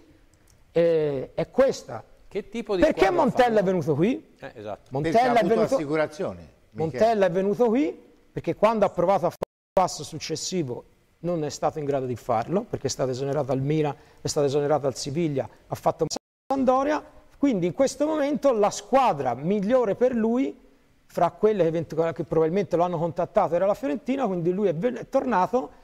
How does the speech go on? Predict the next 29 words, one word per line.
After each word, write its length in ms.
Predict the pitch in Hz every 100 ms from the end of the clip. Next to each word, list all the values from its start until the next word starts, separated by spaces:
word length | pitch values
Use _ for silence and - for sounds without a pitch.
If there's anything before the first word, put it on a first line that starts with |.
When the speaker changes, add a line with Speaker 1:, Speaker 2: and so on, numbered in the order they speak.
| _
Speaker 1:
perché 220 | - 180 175
spera 260 | - 214
di 80 | 202
rilanciarsi. 500 | 165 151 - 180 -
Siccome 460 | 139 208 - 359 294
nessuno, 760 | 240 - - 285 185 135 - _ _ _ -
soprattutto 560 | 196 175 190 247 -
gli 60 | 202
allenatori, 420 | 202 202 185 - _ _ _ _ - _ - _ - -
nessuno 420 | 175 - 240 277
in 60 | 185
generale, 480 | 185 190 208 165
ma 100 | 143
nel 180 | 151 160
calcio 360 | - 208 180 160
soprattutto 420 | 151 165 208 196
gli 40 |
allenatori, 540 | 175 170 160 175 135 - _
vuole 240 | - 185 160
stare 280 | - 180 165
disoccupato, 640 | 143 160 175 190 190 165
perché 260 | 165 - 208
se 420 | - 226 214 -
tu 140 | 254
non 140 | 240 233
alleni 360 | 226 247 240
per 140 | 233 233
un 140 | 233
anno, 400 | 233 208 147 120